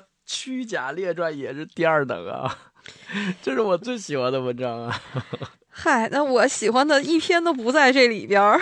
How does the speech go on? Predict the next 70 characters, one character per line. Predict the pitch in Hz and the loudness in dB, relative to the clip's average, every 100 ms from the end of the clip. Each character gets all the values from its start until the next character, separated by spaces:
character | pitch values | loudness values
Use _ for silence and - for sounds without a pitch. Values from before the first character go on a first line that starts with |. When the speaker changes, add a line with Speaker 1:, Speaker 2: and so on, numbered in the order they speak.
| - | 0
Speaker 1:
啊， | 117 143 208 | 0 0 0
你 | 196 | -4
喜 | 190 | -4
欢 | 156 151 | -4 -4
哪 | 113 | -6
个 | 113 | -8
呀？ | 113 117 - - | -10 -12 -16 -16
嗯。 | 110 | -12
Speaker 2:
我 | 277 294 277 | -2 4 4
当 | 320 370 | 6 4
然 | 359 339 | 2 0
喜 | - | -2
欢 | 220 254 269 269 254 - | -2 0 0 -4 -8 -14
《刺 | - 311 | -4 -2
客 | 294 294 | 2 4
列 | 277 247 | 4 4
传》 | 269 247 202 | 2 2 0
啊。 | 175 - 226 | -2 -6 -10
Speaker 1:
哦， | 120 120 117 104 | -8 -6 -8 -10
《刺 | - 220 | -10 -10
客 | 139 135 | -8 -8
列 | 120 | -8
传》 | 107 92 | -8 -12
啊。 | 85 | -8
Speaker 2:
对， | 226 | -2
Speaker 1:
你 | 220 | -2
还 | |
挺 | - | 0
Speaker 2:
啊， | 240 | 2
当 | 311 | 4
然 | 320 285 | 4 4
《廉 | 269 | 2
颇 | 339 | 2
蔺 | 330 302 | 0 0
相 | 302 | 0
如》 | 214 233 | 2 0
在 | 320 262 | 2 0
里 | 196 | 0
面 | 180 190 | -4 -4
啊。 | 190 | -2
Speaker 1:
你 | - | -2
还 | 180 | -4
挺 | 147 123 | -4 -4
暴 | 233 233 | -2 -2
力。 | 117 107 233 | -4 -8 -8
Speaker 2:
《信 | - 285 | -6 -6
陵 | 240 262 | -6 -6
君》 | 277 285 294 294 294 - _ _ | -6 -4 -2 -2 -6 -10 _ _
这 | - 415 | 2 4
两 | 240 175 | 4 2
篇 | 185 190 | -2 -2
在 | 214 190 | -2 -2
啊， | 101 110 208 | -4 -8 -4
但 | 285 | 0
是 | 294 | 0
我 | 254 | 0
最 | 311 | -2
喜 | 320 | -2
欢 | 202 196 | -4 -6
的 | |
《刺 | 233 311 | -8 -4
客 | 285 | -2
列 | 277 269 | 0 0
传》 | 330 226 | 0 -2
是 | 190 | -6
没 | - | -14
在 | 175 170 | -12 -10
的。 | 120 | -6
Speaker 1:
你 | |
看， | 131 117 | -6 -6